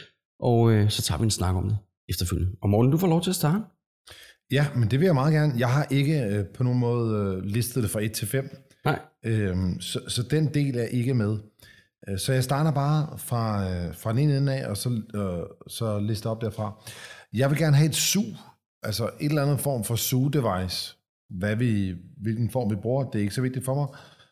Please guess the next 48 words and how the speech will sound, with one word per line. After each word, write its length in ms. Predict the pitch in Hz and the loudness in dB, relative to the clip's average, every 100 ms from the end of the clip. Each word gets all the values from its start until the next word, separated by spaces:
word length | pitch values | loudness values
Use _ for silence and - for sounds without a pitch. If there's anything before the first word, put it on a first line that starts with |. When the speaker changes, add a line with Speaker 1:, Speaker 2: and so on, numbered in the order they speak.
| _ - | _ -4
Speaker 2:
Men 160 | 131 | -2
en 100 | 190 | 0
eller 140 | 185 165 | 2 4
anden 140 | 147 | 4
form 140 | 143 127 | 2 0
for 600 | 135 127 110 92 90 90 | 0 2 2 0 -4 -4
mekanisk 520 | 110 117 143 139 - | -4 0 0 0 0
sug, 140 | - 151 - | -2 -4 -4
som 220 | 131 127 117 | -8 -4 -2
kan 120 | 113 | -2
suge, 460 | - 135 147 156 | 0 2 2 2
hvis 220 | 180 117 104 | 0 -2 0
man 100 | 113 | 0
har 60 | |
brug 220 | 104 127 | 0 0
for 100 | 120 | 0
at 60 | 113 | -2
fjerne 320 | - 101 110 | -2 0 0
ting. 260 | - 107 - - _ _ _ _ - - - - - - _ - | -2 -4 -8 -16 _ _ _ _ -18 -18 -20 -20 -20 -20 _ -4
Øhm, 640 | 113 104 98 90 85 82 - - | -2 0 0 0 -2 -4 -8 -10
så 200 | - 160 | -2 2
vil 80 | 175 | 2
jeg 100 | 165 | 2
gerne 280 | 151 156 147 | 2 4 4
have 260 | 139 123 | 4 0
en 440 | 120 117 101 92 92 | 0 0 0 0 -2
kanyle, 640 | 127 127 143 185 220 180 147 - _ | 0 4 4 4 2 -2 -6 -14 _
altså 200 | 104 101 | -4 -4
en 120 | 120 156 | 0 0
eller 140 | 151 | 2
anden 140 | 143 | 2
form 240 | - 147 123 - | 2 0 0 0
for 460 | 117 95 85 - - _ | 0 0 -2 -6 -20 _
spids 480 | - - - 180 - | -10 -6 0 2 2
device, 580 | - 131 127 156 156 143 | 0 0 2 2 0 0
jeg 80 | 131 | 0
både 160 | 127 | 2
kan 100 | 120 | 2
trække 260 | 127 110 95 | 0 0 0
noget 140 | 98 | 0
medicin 320 | 95 95 147 151 | 0 0 0 2
op 140 | 151 | 2
med, 200 | 170 175 | 2 0
eller 140 | 120 110 | -2 -2
stikke 260 | - 107 | -2 -2
ind 80 | 113 | 0
i 40 | 120 | 2
huden. 360 | 165 220 175 | 4 2 0